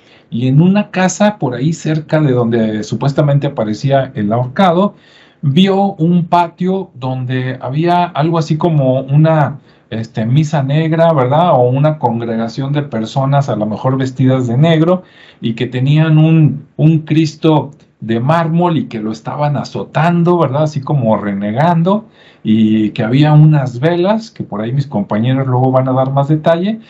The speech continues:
Entonces la monja, imagínense, ve eso, se persina, Ave María Purísima, corre por la Madre Superiora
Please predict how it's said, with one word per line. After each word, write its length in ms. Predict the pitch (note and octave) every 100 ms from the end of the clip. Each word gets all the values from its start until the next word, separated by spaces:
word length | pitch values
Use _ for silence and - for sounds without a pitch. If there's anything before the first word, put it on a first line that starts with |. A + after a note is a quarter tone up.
| - _
Entonces 420 | D#3 E3 F#3+ F3
la 80 | D#3
monja, 420 | D3+ F3 E3+ G3+
imagínense, 760 | F#3+ D3+ - F3 F#3 F#3 F#3
ve 320 | E3+ F#3 F#3+ F#3+
eso, 260 | F#3+ G#3+
se 200 | G3+ E3+
persina, 720 | - C#3 C3+ G3 G3 A#3 D4+ - _ _ _
Ave 260 | - E3+ F3+
María 380 | D#3 D#3 E3+ E3+
Purísima, 540 | E3+ G3 G3+ G#3 G#3
corre 320 | F3+ F3 F#3
por 200 | E3+ D#3
la 120 | C#3
Madre 280 | C#3 E3 E3+
Superiora 760 | F3 C3 - C3 F3+ G#3 A3